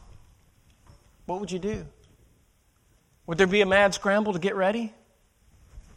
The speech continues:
How much more of a scramble would there be if we knew Jesus was coming?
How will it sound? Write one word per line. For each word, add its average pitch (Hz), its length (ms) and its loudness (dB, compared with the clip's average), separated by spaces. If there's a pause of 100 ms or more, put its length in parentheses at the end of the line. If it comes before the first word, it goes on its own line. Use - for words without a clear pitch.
(800)
How 220 180 -2
much 233 260 -4
more 208 380 2
of 156 100 0
a 156 60 -2
scramble 190 440 -2
would 170 140 -4
there 165 120 -2
be 156 380 -4 (1500)
if 165 160 -8
we 190 80 2
knew 185 160 2
Jesus 180 460 0
was 151 100 -8
coming? 131 320 -4